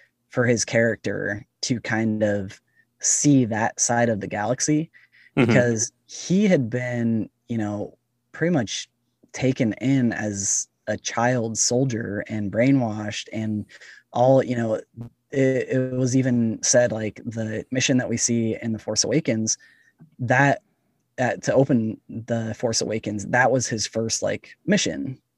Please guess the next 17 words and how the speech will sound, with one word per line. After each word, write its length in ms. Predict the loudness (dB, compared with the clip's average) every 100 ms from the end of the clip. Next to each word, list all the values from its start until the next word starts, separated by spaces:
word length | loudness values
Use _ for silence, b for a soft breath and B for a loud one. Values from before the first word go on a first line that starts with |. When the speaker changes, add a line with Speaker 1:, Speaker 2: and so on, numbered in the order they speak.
| _
Speaker 1:
And 640 | -10 -4 -2 0 0 -4 -6 _ _ _ _ _ 2
so 140 | 8
that 100 | 8
was, 160 | 8 4
like, 200 | 0 0 -4
pretty 180 | 0 2
much 140 | 0
his 120 | -2
first 260 | -2 -4 -2
time 260 | -2 -2 -4
going 580 | -2 0 2 0 -2 -10 _ 2
anywhere, 640 | 2 2 -4 -6 -10 -14 _ -4
you 120 | -2
know, 160 | 0 0
since 260 | 0 0
he 140 | 2 2
was 420 | 2 0 -2